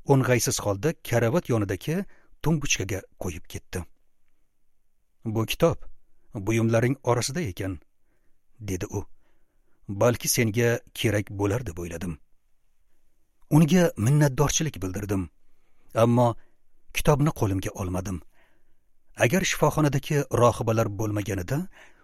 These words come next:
uni o'qib chiqishga qiziqishim dargumon edi. Men yotgan kasalxonada Fransisk ibodatxonasidan kelgan rohibalar ishlashardi. Tez orada ularni sevib qoldim.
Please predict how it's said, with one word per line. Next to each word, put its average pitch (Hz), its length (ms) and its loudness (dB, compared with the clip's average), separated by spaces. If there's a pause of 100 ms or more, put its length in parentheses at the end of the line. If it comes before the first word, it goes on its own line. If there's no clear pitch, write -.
uni 170 220 4
o'qib 151 380 -2
chiqishga - 400 -2
qiziqishim - 500 -4
dargumon 101 420 -4
edi. 85 200 -8 (1300)
Men 135 240 6
yotgan 127 380 4
kasalxonada 104 720 -2 (500)
Fransisk 120 540 2
ibodatxonasidan 117 840 0
kelgan 104 420 -6 (120)
rohibalar 117 600 -2
ishlashardi. 87 580 -6 (1080)
Tez 120 280 2
orada 104 380 0 (420)
ularni 104 520 0 (360)
sevib - 380 0
qoldim. 85 400 -8